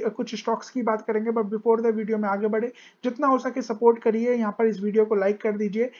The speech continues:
Comment करिए, अगर कोई queries है तो हमारे चैनल को सब्स-, अ, subscribe definitely कर दीजिए। तो कुछ स्टॉक से related हम बातें करेंगे। सबसे पहले मैं बात करूंगा यहाँ पर एक stock से related, बीडीएल, भारत Dynamics की यहाँ पर breakout होता हुआ नजर आया है।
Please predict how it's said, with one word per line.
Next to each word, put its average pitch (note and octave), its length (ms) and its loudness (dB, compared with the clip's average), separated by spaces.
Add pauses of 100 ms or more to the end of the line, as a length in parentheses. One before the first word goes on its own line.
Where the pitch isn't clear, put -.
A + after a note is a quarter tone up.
(200)
Comment C4 300 0
करिए, A#3+ 200 2
अगर B3 200 0
कोई A#3+ 160 -6
queries A#3 380 0
है A3+ 80 2
तो A#3+ 100 -4
हमारे G#3+ 280 0
चैनल G3 260 -6
को G#3 120 -10
सब्स-, - 360 -16
अ, G3+ 120 0
subscribe G3 500 -4
definitely F3+ 480 -8
कर D#3+ 120 -10
दीजिए। D3 320 -14 (260)
तो A#3+ 80 -4
कुछ C4 260 -2
स्टॉक B3+ 220 0
से C#4+ 160 -4
related C4+ 240 -2
हम B3+ 180 0
बातें A3+ 260 0
करेंगे। A#3+ 260 -2 (360)
सबसे B3 180 -4
पहले C4+ 240 6
मैं C4 200 2
बात A#3 180 2
करूंगा A#3+ 260 -4
यहाँ A3+ 120 0
पर A#3+ 180 -2
एक G3+ 260 2
stock G#3+ 240 -6
से A#3+ 100 -8
related, G#3+ 320 2
बीडीएल, E3+ 300 -10 (880)
भारत G#3+ 240 4
Dynamics A#3+ 580 -4
की C4 300 0
यहाँ A#3 160 0
पर A#3 120 2
breakout A3 420 4
होता A#3 180 -2
हुआ A#3 180 0
नजर A3+ 280 0
आया A3 180 2
है। A#3 100 -8